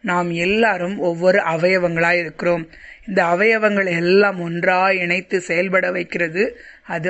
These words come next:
அன்பாக இருக்கிறது. அன்பு நம்மிடத்திலே காணப்படும் பொழுது எல்லாம் ஒன்றோடு ஒன்று இணைந்து அது இணைந்தே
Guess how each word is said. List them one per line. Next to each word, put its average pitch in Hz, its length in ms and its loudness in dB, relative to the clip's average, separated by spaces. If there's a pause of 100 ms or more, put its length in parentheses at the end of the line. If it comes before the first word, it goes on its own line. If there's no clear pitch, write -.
அன்பாக 165 640 -2
இருக்கிறது. 165 540 -4 (200)
அன்பு 233 360 2
நம்மிடத்திலே 185 640 2
காணப்படும் 180 640 -2
பொழுது 156 340 -4 (360)
எல்லாம் 180 540 4
ஒன்றோடு 185 560 0
ஒன்று 175 260 -2 (100)
இணைந்து 175 520 -2 (340)
அது 160 240 -6
இணைந்தே 190 520 2